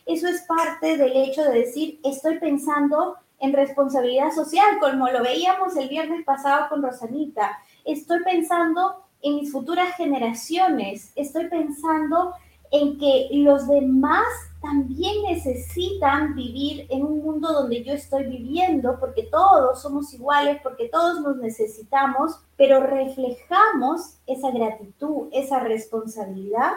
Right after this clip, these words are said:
por hacer las cosas cada vez mejor". Y eso es solamente observando, con cada detalle que le pones. Comparte de esa,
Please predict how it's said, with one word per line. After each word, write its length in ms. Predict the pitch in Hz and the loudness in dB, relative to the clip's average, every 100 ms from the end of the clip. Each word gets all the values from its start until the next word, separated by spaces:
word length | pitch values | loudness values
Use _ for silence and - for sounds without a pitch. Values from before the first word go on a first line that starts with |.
| - _ | -6 _
por 160 | 254 247 | -4 -2
hacer 320 | 233 269 277 | -4 -4 -2
las 240 | 269 262 | -2 -4
cosas 360 | 254 247 254 - 247 | -8 -8 -8 -8 -4
cada 260 | 240 233 220 | -2 -2 -2
vez 220 | 220 220 | -6 -8
mejor". 600 | 208 - - 254 - - 233 | -16 -8 0 2 0 -6 -10
Y 160 | 254 | -6
eso 220 | 311 302 294 | -6 -2 0
es 320 | 294 - - _ | 0 -4 -16 _
solamente 720 | - - 359 392 359 349 330 | -16 -4 2 4 4 2 -2
observando, 800 | 349 - 349 339 359 302 165 - _ _ - | -4 -6 -2 0 0 0 -4 -8 _ _ -8
con 300 | 247 233 - | -4 -6 -8
cada 420 | - - 339 349 311 | -2 0 2 0 2
detalle 640 | 247 233 277 277 285 285 | 0 0 -2 -4 -4 -8
que 120 | 294 | -6
le 100 | 277 | -6
pones. 580 | - 302 302 226 208 - | -4 -2 0 -2 -6 -10
Comparte 960 | - 254 262 311 339 339 277 302 302 - | -4 -4 0 2 0 0 2 2 0 -10
de 360 | 226 233 233 277 | -4 0 2 2
esa, 480 | 269 285 262 226 | 0 2 2 2